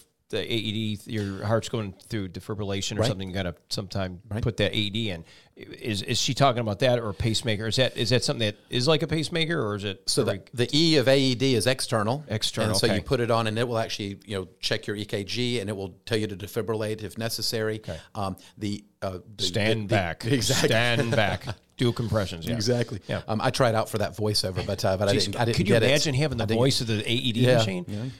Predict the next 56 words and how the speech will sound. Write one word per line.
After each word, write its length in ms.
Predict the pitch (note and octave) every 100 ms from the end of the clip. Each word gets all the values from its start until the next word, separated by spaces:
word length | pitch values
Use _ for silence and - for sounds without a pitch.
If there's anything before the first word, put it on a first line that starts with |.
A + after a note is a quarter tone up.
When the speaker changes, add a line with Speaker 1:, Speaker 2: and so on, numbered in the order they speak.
| _
Speaker 1:
Well, 100 | C3+
it's 100 | -
like 120 | C#3+ C3
having 240 | C3 B2
the 80 | A#2+
voice 300 | A#2+ B2 A#2+
in 60 |
the 100 | G#2+
airport. 380 | A2 B2 - G2
The 80 | G2
lady, 280 | G2+ G#2 G2 -
"Please 580 | - B2 D#3 F3 F3+ - -
check 320 | - D#3+ -
your 100 | D#3+
bags." 280 | D3 C#3+ C#3
Speaker 2:
<laughs> 80 | B2
Exactly. 440 | - B2+ B2 A2+ G2+ - - -
Speaker 1:
Yes, 20 | A2+
Speaker 2:
Exactly. 300 | G#2+ B2+ G2
Speaker 1:
yeah. 100 | F2+ -
Speaker 2:
But 160 | D3 B2+
the, 200 | C3 B2
um, 140 | A2 G2+
but, 180 | B2 B2
but 180 | B2 A#2
the, 100 | A2
the 180 | G#2
defibrillator 420 | A#2 A2+ D3 C3 G#2+
that 100 | G#2+
she's 220 | - B2+
probably 220 | A#2 G#2+
talking 280 | G#2+ G2+ A2+
about 80 | G2+
is 100 | F#2+
the 120 | G#2+
internal, 460 | A#2+ A#2 - B2 A#2+
the 100 | G2+
implanted 400 | F#2 - G#2+ A2+
Speaker 1:
Gotcha, 220 | G2+ -
okay. 100 | B2
Speaker 2:
defibrillator. 340 | B2 B2+ B2+ B2 - - -
Um, 160 | G#2+ A#2+
and 100 | C#3+
that's 220 | G#3+ -
really 160 | E3
kind 160 | C3+ B2+
of 80 | A2+
like 160 | G#2+
a 40 | F#2+
watchdog. 760 | F#2 G2 - - A2+ B2+ C3+ -
It's 200 | A#2+ A#2
watching 440 | A2+ G#2+ A2+ A#2+ A#2
for 160 | A2+
a 20 |
bad 260 | F#2 G#2 F#2+
rhythm. 300 | G2+ A2+ B2